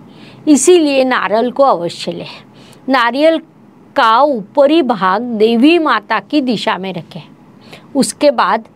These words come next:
मुट्ठी भर वाण लें, फिर पहली मुट्ठी में आप अखरोट ले सकते हैं, उसे ब्लाउज पीस पर रखें। उसके बाद मुट्ठी भर हलकुंड और चावल, उसके बाद सुपारी और चावल।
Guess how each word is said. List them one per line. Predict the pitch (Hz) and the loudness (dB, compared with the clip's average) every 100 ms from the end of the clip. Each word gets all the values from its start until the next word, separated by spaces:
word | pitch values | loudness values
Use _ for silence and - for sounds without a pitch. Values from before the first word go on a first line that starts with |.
| _ - - 269 | _ -20 -16 -2
मुट्ठी | 285 - - 311 | 0 0 -2 0
भर | 294 302 | 2 2
वाण | 277 226 220 240 | 2 0 -2 -4
लें, | 214 196 202 - - - - - - | -4 -4 -8 -20 -20 -20 -20 -10 0
फिर | 359 349 | 0 0
पहली | - 254 208 277 330 | 0 0 2 2 2
मुट्ठी | 330 294 - 262 | 2 -2 -4 -4
में | 247 254 | 0 0
आप | 208 - | 0 0
अखरोट | 226 - - 208 240 | -2 -4 -2 -2 0
ले | 233 175 | -2 -4
सकते | - 190 - 170 | -4 -10 -8 -10
हैं, | - - - - - - | -10 -18 -20 -20 -18 -6
उसे | 285 285 | -2 2
ब्लाउज | 285 226 185 214 214 | 0 0 0 0 -4
पीस | - 247 | -6 -6
पर | - 262 | -4 -4
रखें। | 220 202 208 202 - - - - 240 - 349 | -2 -4 -4 -6 -10 -20 -20 -20 -20 -8 0
उसके | 359 - - 392 | 0 0 -2 0
बाद | 320 294 311 | 2 2 0
मुट्ठी | 294 262 - - 311 | -4 -6 -4 0 2
भर | 285 285 | 2 2
हलकुंड | 214 214 214 - 302 311 302 | 2 0 0 0 0 0 -2
और | - 262 | -2 -2
चावल, | 240 247 196 196 214 226 - - - - | 0 -2 -2 -2 -4 -8 -20 -20 -20 -8
उसके | 262 - 294 | -8 -2 -2
बाद | 240 226 226 | 0 0 -2
सुपारी | - 247 202 269 294 311 | -8 -8 -2 0 0 2
और | 294 | 2
चावल। | 294 269 220 214 | 2 -2 0 0